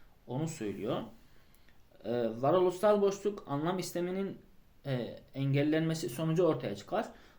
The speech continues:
Varoluşsal engelleme de bireyde bir takım nevrozlara sebep olabilir.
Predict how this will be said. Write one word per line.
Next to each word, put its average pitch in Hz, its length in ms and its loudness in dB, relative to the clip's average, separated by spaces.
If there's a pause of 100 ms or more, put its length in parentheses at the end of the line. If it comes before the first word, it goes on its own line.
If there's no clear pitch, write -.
(100)
Varoluşsal 160 600 4
engelleme 156 600 0
de 196 160 0
bireyde 165 380 2
bir 180 120 2
takım 185 420 -4
nevrozlara 147 440 2
sebep 120 320 -6
olabilir. 113 520 -4